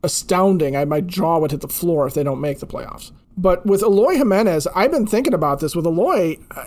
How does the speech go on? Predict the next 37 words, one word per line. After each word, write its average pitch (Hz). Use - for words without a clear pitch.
you 202
know, 170
th-, 175
he's 185
hitting 320
well. 180
They 175
moved 196
him 277
up 226
to 208
Charlotte. 156
Uh, 151
if 180
he 196
continues 240
to 220
hit 233
well 185
there, 180
if 156
he's 247
not 320
feeling 226
any 180
ill 180
effects, 175
why 160
wouldn't 214
you 208
just 170
bring 175
him 165
up? 151
Why, 180
you 190
know, 170